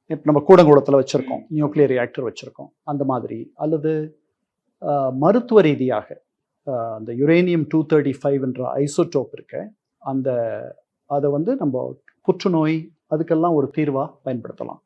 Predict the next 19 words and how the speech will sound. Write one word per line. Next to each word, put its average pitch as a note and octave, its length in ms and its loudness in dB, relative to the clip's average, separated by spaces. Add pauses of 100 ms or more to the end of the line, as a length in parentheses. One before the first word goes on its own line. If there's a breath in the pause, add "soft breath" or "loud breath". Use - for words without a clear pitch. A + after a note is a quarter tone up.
(120)
அதனால F3+ 380 0
அதுக்கு F3 360 0
வந்து G#3+ 640 0 (140)
யுரேனியம் G3 560 2
இருநூத்தி E3 480 0
முப்பத்தஞ்சை C3+ 560 -2 (180)
செறிவூட்டுறது G3 680 0 (260)
மூணு G#3 360 0
புள்ளி F3+ 360 0
ஆறு D#3 300 0
ஏழு D3+ 200 0
சதவீதம் D#3 540 -4
செறிவூட்டினாலே C#3+ 640 -2 (100)
போறோம். C3 240 -4 (140)
ஆனால் E3 500 -2
ரெண்டாயிரத்துக்கு G#3+ 760 2
பிறகு C#3+ 540 -2 (200)
அந்த E3+ 280 4
அளவு G3 440 10